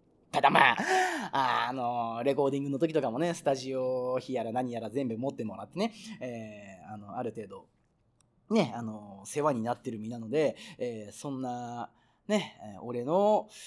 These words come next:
えー、ふ-、ふ-、なんて言うんだろう、不意をつかれたじゃないな。<laughs> 足元を見られたでもないけど。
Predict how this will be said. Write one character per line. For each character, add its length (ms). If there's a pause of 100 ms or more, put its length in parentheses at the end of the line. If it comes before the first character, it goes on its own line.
(440)
え 80
ー、 40 (300)
ふ-、 240 (600)
ふ-、 140
な 200
ん 80
て 80
言 60
う 40
ん 20
だ 60
ろ 100
う、 0
不 160
意 100
を 60
つ 60
か 100
れ 60
た 100
じ 60
ゃ 40
な 100
い 40
な。 200 (640)
<laughs> 600
足 260
元 240
を 60
見 160
ら 80
れ 80
た 80
で 60
も 100
な 100
い 40
け 120
ど。 220